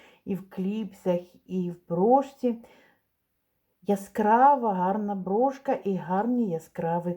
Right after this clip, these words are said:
кліпси. Е, знаєте, е,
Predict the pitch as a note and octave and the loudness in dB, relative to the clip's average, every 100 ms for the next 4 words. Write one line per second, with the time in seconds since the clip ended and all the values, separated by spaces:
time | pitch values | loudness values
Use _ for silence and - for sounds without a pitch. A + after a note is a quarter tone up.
0 | - D#3+ D3+ C#3 - - D3 - - - | -8 -12 -12 -12 -16 -14 -14 -16 -20 -20
1 | _ D3 C#3+ A#2+ E3+ G3 A#3+ C4+ C4+ C4+ | _ -10 -8 -10 -4 2 4 4 4 6
2 | B3+ - F#3+ G3 A3 | 6 4 -4 0 0